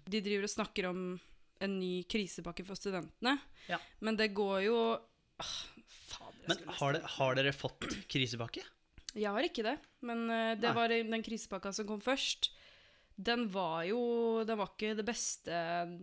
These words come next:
Speaker 1: beste gaven du kunne fått til jul,
Speaker 2: Nei, du har
Speaker 1: liksom.
Speaker 2: ikke merket det engang? <laughs>
Speaker 1: Nei, jeg har ikke merket det, men det er fordi at jeg jobber ikke ved siden av studiene mine, så jeg hadde ikke noe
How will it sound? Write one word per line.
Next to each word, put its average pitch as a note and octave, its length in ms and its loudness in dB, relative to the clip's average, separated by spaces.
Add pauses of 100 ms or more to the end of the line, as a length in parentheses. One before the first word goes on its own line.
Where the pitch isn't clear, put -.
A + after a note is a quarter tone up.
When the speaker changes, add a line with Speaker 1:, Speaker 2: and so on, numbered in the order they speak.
Speaker 1:
beste F#3+ 260 -6
gaven E3+ 300 -2
du E3+ 60 -4
kunne F3 200 -6
fått F#3 220 -12
til F#3 60 -2
jul, G#3+ 180 -2 (160)
Speaker 2:
Nei, - 100 0
du D3 80 4
har C#3 80 4
Speaker 1:
liksom. C3 60 2
Speaker 2:
ikke C#3+ 100 0
merket B2 320 0
det A#2 80 -2
engang? A#3 220 0 (200)
<laughs> - 280 2
Speaker 1:
Nei, D4 100 10
jeg A#3+ 140 8
har D#4 100 8
ikke F4+ 140 4
merket C#4 320 6
det, C4+ 100 10
men C4 140 4
det C4 80 8
er - 20 2
fordi C4 160 4
at A#3+ 80 4
jeg A#3+ 160 6
jobber G3 320 2
ikke G3 160 -2
ved G3+ 80 -2
siden G3 240 0
av F#3+ 80 0
studiene E3+ 400 -2
mine, A3 220 2 (100)
så - 180 2
jeg G#3 380 4
hadde G3+ 220 -2
ikke - 100 -10
noe F#3 80 -6